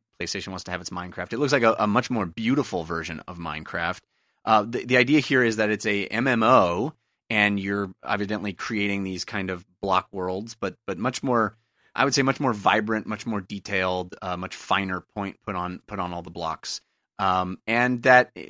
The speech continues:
because it's an M M O, every single person who's playing is playing in the same world, and there's all these different portals that you can walk through that'll take you to different parts and different people's creations, but everybody is in the same space at the same time, theoretically. Uh, I think that sounds like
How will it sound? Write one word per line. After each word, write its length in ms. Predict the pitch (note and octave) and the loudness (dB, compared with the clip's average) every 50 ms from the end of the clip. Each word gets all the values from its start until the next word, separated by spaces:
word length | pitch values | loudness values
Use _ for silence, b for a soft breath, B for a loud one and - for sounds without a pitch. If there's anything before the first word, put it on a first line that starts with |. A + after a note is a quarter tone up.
| G#1+ - G#2+ | -12 -10 -8
because 240 | A2 G#2 D3+ D#3+ | -2 0 0 0
it's 120 | F3+ D3 C3 | 0 0 0
an 80 | B2 | 0
M 100 | B2+ C3 | 2 2
M 140 | C3 B2 C3 | 2 2 4
O, 160 | D3+ D#3+ C3+ - | 4 4 2 2
every 280 | - A#2+ B2+ C3+ C#3+ B2+ | 2 0 2 2 0 -2
single 260 | - C#3+ C#3 C3 B2+ | -2 -2 -2 -2 -4
person 340 | G#2+ - C#3 A#2+ - A#2+ A#2+ | -2 -4 -4 -4 -4 -6 -6
who's 180 | A2+ A#2+ A2 | -6 -6 -8
playing 360 | G#2+ _ - B2+ C3 B2 A#2 G#2+ | -8 _ -6 -4 -4 -2 -4 -4
is 80 | G2 | -6
playing 260 | - - A2 A2+ A2+ | -8 -8 -6 -6 -4
in 60 | A2+ G#2+ | -4 -4
the 80 | G2+ | -6
same 340 | - - A2+ A2 G#2+ G2+ G2 | -6 -4 -4 -4 -4 -4 -2
world, 380 | F#2+ A2+ B2+ A2+ F#2 F2 F2 F2+ | -2 0 0 0 0 -2 -4 -6
and 140 | F2 F#2+ | -6 -4
there's 160 | G2 G2 G2 A2 | -4 -4 -2 -2
all 100 | G#2 G#2+ | -2 -2
these 220 | A2+ G#2+ G2 - | -2 -4 -4 -4
different 340 | - G#2+ - - G2+ F#2 - _ _ _ _ _ _ _ _ _ _ _ _ - | -4 -6 -4 -6 -8 -8 -10 _ _ _ _ _ _ _ _ _ _ _ _ -16
portals 720 | - - - G#3 G#3 B2+ F#2 F2 F#2 A#2 B2+ - - - | -4 4 6 6 6 6 4 0 -2 -4 -4 -6 -6 -6
that 120 | - - A2 | -6 -6 -6
you 80 | G#2+ | -6
can 140 | - A#2+ A2 | -6 -6 -2
walk 300 | G#2 G2+ G2 G2+ - - | 2 2 2 2 2 -2
through 200 | - A2 G#2 G#2 | -6 -6 -6 -4
that'll 160 | G2+ F#2+ F#2+ | -4 -4 -6
take 240 | F2+ - B2 A#2 - | -6 -6 -8 -6 -6
you 80 | A#2 G2 | -4 -4
to 240 | G2 F#2+ F#2 F2+ - _ _ _ - | -2 -2 -4 -4 -8 _ _ _ -6
different 300 | A#2+ - A#2 D2+ - _ | -4 -4 -4 -6 -6 _
parts 300 | - A2+ A2+ A2 - - | 0 0 0 0 -2 -4
and 100 | - F#2+ | -6 -6
different 320 | G2+ G2 - F#2+ F2 - - | -8 -8 -8 -10 -10 -10 -12
people's 280 | - A#2+ - G2+ F#2 | -14 -12 -12 -12 -14
creations, 480 | - - - G2+ A2 A#2 - G2+ F#2+ F#2+ | -12 -8 -6 -4 -4 -4 -6 -6 -8 -10
but 140 | - - - | -10 -10 -6
everybody 400 | - A2 A#2 B2 A#2+ A#2+ A#2 A2+ | -6 -4 -4 -2 -2 -2 0 -2
is 120 | A2 G2 A2 | -2 -2 -4
in 60 | G#2 | -6
the 60 | G2 | -6
same 440 | - - G#2+ G#2 G#2 G#2 G2+ G2 G2 _ _ _ _ _ _ _ _ | -6 -4 -4 -2 -2 -2 -4 -6 -8 _ _ _ _ _ _ _ _
space 420 | - - - - B2 B2 A#2 - - | -6 -6 -2 0 0 0 2 0 0
at 60 | G#2 | -2
the 80 | - | -4
same 240 | A2 - G#2 G2 F#2+ | -4 -4 -4 -4 -6
time, 260 | - - - A2+ A2+ | -6 -4 -4 -4 -4
theoretically. 720 | A2+ - - E2 E2 D#2+ D#2 D#2 D2+ - - B1 C2+ E2+ - _ _ _ _ _ _ _ _ - | -6 -8 -12 -10 -8 -8 -8 -10 -12 -14 -14 -14 -14 -14 -16 _ _ _ _ _ _ _ _ 2
Uh, 200 | F2+ F#2+ F2 - - | 2 4 4 4 4
I 80 | A2+ | 2
think 220 | D#3 - D#4+ B3 - | 2 2 0 -2 0
that 120 | G2 - | -2 0
sounds 220 | - A#2+ A2 G2 G2 | 0 0 -2 -2 -4
like 160 | E2+ - | -8 -10